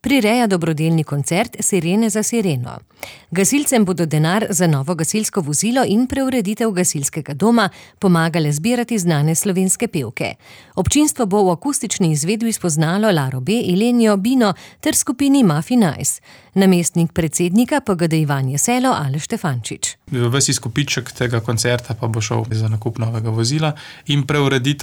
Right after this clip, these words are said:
Speaker 2: eh, prostorov gasilskega doma v Ivanjem Selu, kajti ko smo dobili novo vozilo oziroma ko smo se odločili za njegov nakup, smo ugotovili, da tudi prostori niso več primerni in sedaj bijemo bitko pravzaprav na dveh frontah,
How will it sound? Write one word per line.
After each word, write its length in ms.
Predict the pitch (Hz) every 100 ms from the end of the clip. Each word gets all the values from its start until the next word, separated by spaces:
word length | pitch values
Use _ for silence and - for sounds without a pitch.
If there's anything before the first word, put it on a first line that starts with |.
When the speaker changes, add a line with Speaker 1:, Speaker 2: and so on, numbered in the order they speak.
| 139 127
Speaker 2:
eh, 400 | - - 117 110
prostorov 540 | 127 120 - 131 139 131
gasilskega 560 | 120 - 123 - 120
doma 240 | 120 123 120
v 60 |
Ivanjem 360 | 113 117 117 110
Selu, 340 | - 127 139 120
kajti 340 | 127 123 120 110 -
ko 120 | 120
smo 440 | 110 117 113 110 113 - -
dobili 400 | 120 117 131 131
novo 220 | 120 120
vozilo 340 | 117 110 123 131
oziroma 340 | 117 117 113
ko 100 | 120
smo 180 | - 113
se 120 | -
odločili 380 | 113 120 - 120
za 120 | 117
njegov 260 | 113 120 117
nakup, 280 | 110 127
smo 160 | - 123
ugotovili, 460 | 123 120 123 127 120
da 100 | 117
tudi 360 | 127 127 123 - - -
prostori 520 | - 131 - 143 131 117
niso 280 | 113 120
več 180 | 113 110
primerni 500 | - 117 117 131 135
in 80 | 127
sedaj 400 | 120 120 123 123 117 143
bijemo 440 | 127 131 123 117
bitko 340 | 117 123 -
pravzaprav 500 | 113 117 117 120 123 117
na 100 | 113
dveh 240 | 117 120
frontah, 440 | - 127 139 143